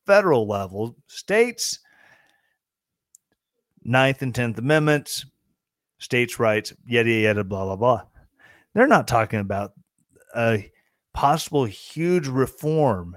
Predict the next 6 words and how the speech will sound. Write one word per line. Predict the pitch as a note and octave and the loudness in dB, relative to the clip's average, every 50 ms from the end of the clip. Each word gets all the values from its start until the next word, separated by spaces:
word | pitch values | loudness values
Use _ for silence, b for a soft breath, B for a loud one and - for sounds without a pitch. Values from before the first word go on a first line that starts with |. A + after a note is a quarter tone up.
| - _ - | -18 _ -8
in | B2 C3 C3 | -6 -4 -2
marijuana | C3+ C3 B2+ B2 A2+ A2+ A2 G#2+ G#2+ G#2 | 0 0 0 0 0 0 -2 -2 -2 0
law | G#2+ A#2 C3 | 0 0 0
that | C3+ C#3 C3 | 0 0 0
would | C3+ D#3+ E3+ E3+ F3 | 0 0 0 0 0
include | F3 E3+ D#3+ D3 - - - G#3 B3 C#4+ B3+ F3 C3+ A#2+ A#2+ C3 C#3+ E3 E3 | 0 -2 -4 -6 -10 -10 -6 -2 0 2 4 4 4 4 2 2 0 -2 -4